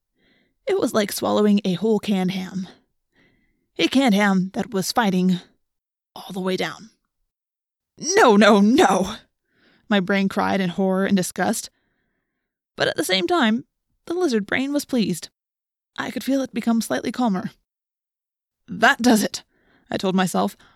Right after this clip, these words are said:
"I am out of this morph." I wanted out of that horrible little body. I didn't care who saw me. I was going to morph back to human shape.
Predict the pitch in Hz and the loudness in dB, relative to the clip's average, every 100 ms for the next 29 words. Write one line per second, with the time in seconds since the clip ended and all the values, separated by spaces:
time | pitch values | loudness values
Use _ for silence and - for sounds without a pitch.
0 | - 277 294 190 175 _ _ 277 262 185 | -2 0 2 2 0 _ _ 2 4 4
1 | 196 196 180 175 - _ _ _ _ _ | 2 0 -4 -6 -12 _ _ _ _ _
2 | _ _ _ - 311 262 196 - 220 190 | _ _ _ -6 0 2 2 4 4 4
3 | 190 180 190 185 180 175 175 170 170 185 | 2 0 0 2 0 -2 0 -2 -2 -6
4 | - _ - 180 170 - - 240 285 294 | -12 _ -4 -2 -2 -6 0 4 6 6
5 | 285 226 165 175 165 _ - - 202 180 | 4 4 0 -2 -8 _ -6 0 2 2
6 | 185 180 240 - 262 - 202 233 240 190 | 2 4 2 0 -2 0 2 2 2 0
7 | - | -4